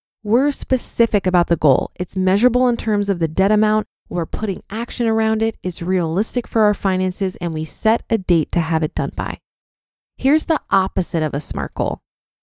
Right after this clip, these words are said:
I need to get my debt situation under control. Nope, not a smart goal. See the difference?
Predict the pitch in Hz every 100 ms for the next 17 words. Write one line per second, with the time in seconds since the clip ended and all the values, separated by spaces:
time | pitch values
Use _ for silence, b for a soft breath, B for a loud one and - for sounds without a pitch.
0 | _ - 339 349 196 190 220 226 262 247
1 | 311 - - - 160 160 151 139 127 147
2 | 135 - 87 - _ _ _ _ _ _
3 | 190 247 320 _ _ - 185 233 - 294
4 | - 202 190 202 _ - 220 226 240 294
5 | 339 -